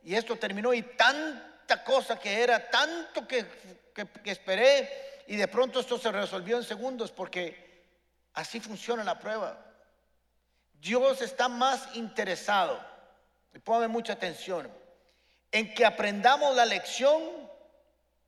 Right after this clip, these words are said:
en que, en que se detenga la tormenta, porque cuando se detiene la tormenta es porque ya aprendimos. Así que tenemos que aprender constantemente, decirle, "Señor, ¿qué tengo que aprender para que esto se acabe pronto?".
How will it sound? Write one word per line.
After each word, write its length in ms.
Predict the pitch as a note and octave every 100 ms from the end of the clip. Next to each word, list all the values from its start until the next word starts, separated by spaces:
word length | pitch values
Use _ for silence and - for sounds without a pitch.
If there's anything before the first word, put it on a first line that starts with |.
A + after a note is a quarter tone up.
| _ -
en 100 | D3
que, 280 | E3 - -
en 80 | C3+
que 100 | -
se 140 | D3
detenga 320 | C3 - E3+
la 100 | D#3
tormenta, 480 | D3 C#3+ F#3 - D3
porque 260 | E3 D#3+ D#3+
cuando 280 | F3+ F3 E3
se 120 | F3+
detiene 380 | E3+ E3+ A#3 A3+
la 140 | G3+
tormenta 380 | F#3+ G3 A3 F#3+
es 60 |
porque 260 | - F3+ F3
ya 100 | F#3+
aprendimos. 560 | F#3+ F3+ F3 G#3+ - - _ _ _ _ _ _ _ _ _ _ _ _ _ _ _ _ _ _ _ _ -
Así 240 | E3 -
que 180 | A#3 A#3
tenemos 400 | A#3 G#3+ B3 A3+
que 80 | A3
aprender 500 | G#3 G3+ F#3 A#3+ A#3
constantemente, 760 | G#3 F3+ A3+ A3 G#3+ A#3+ A3+ G#3+
decirle, 320 | G3 A3+ G#3
"Señor, 360 | G3+ G#3+ A#3+
¿qué 120 | A3+ A#3
tengo 280 | B3 B3+
que 120 | A#3 -
aprender 440 | G#3 G3 A#3+ B3
para 200 | A3+ F#3+
que 100 | A3+
esto 180 | G#3 G#3
se 120 | G3
acabe 260 | G3 G#3+ G#3
pronto?". 460 | A3 A3+ G3+ -